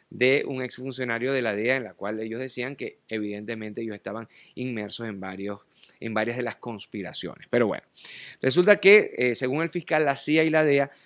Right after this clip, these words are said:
han captado militares y civiles venezolanos para que atenten contra la estabilidad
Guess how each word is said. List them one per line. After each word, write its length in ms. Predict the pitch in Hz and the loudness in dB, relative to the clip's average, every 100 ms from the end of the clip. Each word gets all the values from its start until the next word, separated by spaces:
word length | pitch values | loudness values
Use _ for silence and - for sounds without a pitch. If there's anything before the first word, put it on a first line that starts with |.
| _ | _
han 160 | - 135 | 0 2
captado 480 | 143 127 160 151 135 | 2 2 4 4 4
militares 840 | 143 165 170 - 143 131 139 139 | 2 2 2 8 8 10 6 0
y 140 | - 143 | -4 -2
civiles 420 | 160 139 127 131 | 0 0 0 -2
venezolanos 600 | 117 127 135 120 113 117 | -4 -6 -6 -6 -8 -6
para 240 | 120 110 | -2 -2
que 100 | 104 | -2
atenten 520 | 101 - 151 151 160 - _ _ - | -4 -2 -2 -2 -8 -10 _ _ -2
contra 380 | 147 156 147 | 0 0 0
la 120 | 131 143 | 0 0
estabilidad 560 | 143 127 127 123 127 | 0 -2 0 0 0